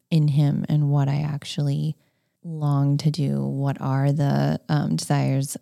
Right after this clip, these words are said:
of my heart when I look at it from a biblical perspective, not just, like, selfish desires, <laughs> but, um, what are those things that God has truly gifted me with and,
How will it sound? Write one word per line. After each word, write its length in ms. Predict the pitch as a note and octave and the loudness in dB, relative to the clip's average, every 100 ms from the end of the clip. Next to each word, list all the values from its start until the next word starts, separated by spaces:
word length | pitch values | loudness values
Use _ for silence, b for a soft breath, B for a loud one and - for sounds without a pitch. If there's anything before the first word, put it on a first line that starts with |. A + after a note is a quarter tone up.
| - | -2
of 580 | C#3 C#3 C#3 D3+ - - _ _ _ | 0 0 -2 -6 -14 -20 _ _ _
my 180 | D3+ C#3 | -4 -2
heart 240 | D3 C#3+ | 0 0
when 100 | C#3+ | 2
I 60 | C3+ | 2
look 180 | C3+ - | 0 0
at 80 | |
it 100 | B2 | -4
from 160 | - C#3 | -2 -2
a 80 | C3 | -2
biblical 480 | - - D#3+ - - | -4 -4 -4 -4 -6
perspective, 680 | - C#3 - - - - - | -4 -6 -6 -10 -8 -8 -6
not 180 | - | -8
just, 200 | - - | -6 -8
like, 260 | - - - _ _ _ | -8 -10 -14 _ _ _
selfish 440 | - - C#3+ - - | -18 -12 -6 -4 0
desires, 540 | D#3 D3+ - - F3 | 2 2 2 4 4
<laughs> 20 | |
but, 280 | - F#3 F3+ - B B B | 6 6 6 0 B B B
um, 360 | - C#3+ - - | 0 2 2 2
what 120 | C#3+ | 2
are 80 | C#3 | 2
those 380 | - D3 - - _ - | 0 -4 -4 -12 _ -6
things 240 | D#3 D3 | 0 0
that 240 | D3+ - E3 | 0 -4 -4
God 320 | C3+ B2+ C3 | -4 -2 -4
has 260 | - C3+ - | -6 -6 -6
truly 720 | - - D3+ D3 C3+ C#3 D3+ D#3+ _ - | -12 -4 -2 0 -2 -2 -4 -6 _ -4
gifted 420 | D3 - C#3 C#3 | -4 -2 -4 -4
me 420 | C#3 C3+ C3+ C3+ | -8 -8 -14 -16
with 440 | C3 - C3+ - - | -8 -4 -4 -6 -6
and, 500 | C3 B2+ - - | -4 -4 -6 -8